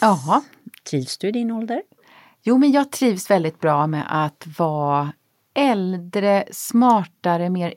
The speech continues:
Speaker 1: erfaren, lite lugnare än för tio år sedan, absolut.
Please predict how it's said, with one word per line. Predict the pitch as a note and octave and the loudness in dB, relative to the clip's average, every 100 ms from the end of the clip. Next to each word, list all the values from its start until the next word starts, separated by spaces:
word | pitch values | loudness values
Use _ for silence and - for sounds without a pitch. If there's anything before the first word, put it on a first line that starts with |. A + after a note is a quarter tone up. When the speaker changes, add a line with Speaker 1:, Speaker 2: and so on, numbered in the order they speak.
| - | -4
Speaker 1:
erfaren, | A3 G3+ E3+ D#3+ F3 D#3 D3+ D3+ D#3 D#3 D#3 - _ _ _ | 0 0 -2 -4 -2 0 0 -2 -2 -2 -4 -10 _ _ _
lite | C4 C#4 C#4 F#3+ _ - | -2 0 0 -4 _ -2
lugnare | G#3 G#3+ G3+ E3+ D#3 D3+ C#3+ D3 F3 _ _ _ - | 0 0 0 0 0 -2 -2 -2 -4 _ _ _ -10
än | F#3+ | -6
för | F3+ | -6
tio | F#3 F#3 C3+ | -2 -2 -2
år | - | -4
sedan, | D3 - D3+ | -6 -6 -6
absolut. | D3 - D#3 G2+ - - - | -6 -6 -4 -4 -6 -18 -20